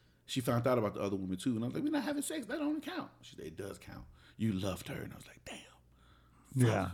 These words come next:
Speaker 1: And, uh, so
Speaker 2: Found
Speaker 1: we was
Speaker 2: a
Speaker 1: having
Speaker 2: loophole.
Speaker 1: problems. Right, a loophole. I thought if I wasn't having sex, it was cool. She's like, "No, you, you love her. I saw the text messages, whatever." So, uh, yeah,
Speaker 2: That
Speaker 1: I
Speaker 2: wasn't that other girl with the guy, was it?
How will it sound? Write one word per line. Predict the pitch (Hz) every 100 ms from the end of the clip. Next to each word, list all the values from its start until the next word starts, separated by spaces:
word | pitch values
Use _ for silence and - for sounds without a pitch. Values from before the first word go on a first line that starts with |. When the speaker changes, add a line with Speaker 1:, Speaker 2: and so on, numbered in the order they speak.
| - -
Speaker 1:
And, | 107 104 104
uh, | 98 95
so | -
Speaker 2:
Found | 131 139
Speaker 1:
we |
was | 123
Speaker 2:
a |
Speaker 1:
having | 131 139
Speaker 2:
loophole. | 104 120 113 98
Speaker 1:
problems. | 196
Right, | 143
a | 131
loophole. | 220 196 151 - - - -
I | -
thought | 190 175
if | 165 170
I |
wasn't | 175 170 160
having | 156 139
sex, | 226 208
it | 175
was | 143
cool. | 175 254 202
She's | 185 135
like, | 107
"No, | 117 117
you, | 123 123 123 - - -
you | 139
love | 131 139 120
her. | 104 107 -
I | 107
saw | - 123
the | 104
text | - 120 117
messages, | 117 120 107
whatever." | 120 113 - - - - -
So, | - 117 120
uh, | 120 117 113 107 - _ _ _ -
yeah, | - 147
Speaker 2:
That | 123 110
Speaker 1:
I | 151
Speaker 2:
wasn't | 160 160 131
that | 123
other | 139 135
girl | 117 117 110
with | 113 -
the | 110
guy, | 101 139 147 107
was | 113 123
it? | 143